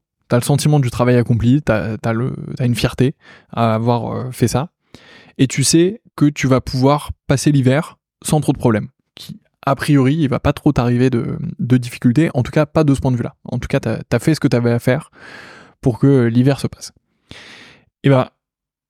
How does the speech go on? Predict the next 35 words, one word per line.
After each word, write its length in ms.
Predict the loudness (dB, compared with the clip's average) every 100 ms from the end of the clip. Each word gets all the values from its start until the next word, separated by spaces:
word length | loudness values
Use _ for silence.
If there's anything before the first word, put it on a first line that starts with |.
| _ 2
le 140 | 4
parallèle 340 | 4 2 4 4
avec 200 | 2 0
la 80 | -2
course 240 | -2 -2
à 40 |
pied, 180 | 0 2
il 100 | 0
est 40 | -2
très 180 | -2
simple, 340 | 0 0 -4 -12 -16
c'est 160 | -14
que, 140 | -10 -10
euh, 400 | -10 -12 -12 -12 -14
si 220 | -12 -2 0
vous 160 | 2
voulez 200 | 2 2
courir 360 | 2 2 4 4
un 40 |
marathon, 640 | 2 2 0 0 0 0 -2 -4
une 240 | -4 -4
course, 300 | -6 -6 -4
euh, 120 | -4 -4 -2
de 140 | 0
longue 160 | 2 0
distance, 380 | 0 0 0
bah, 100 | 0
il 100 | -2
faut 120 | 0 0
mettre 160 | 2
le 40 | 2
foin 160 | 2
dans 100 | 2
la 80 | 2
grange. 260 | 0 -4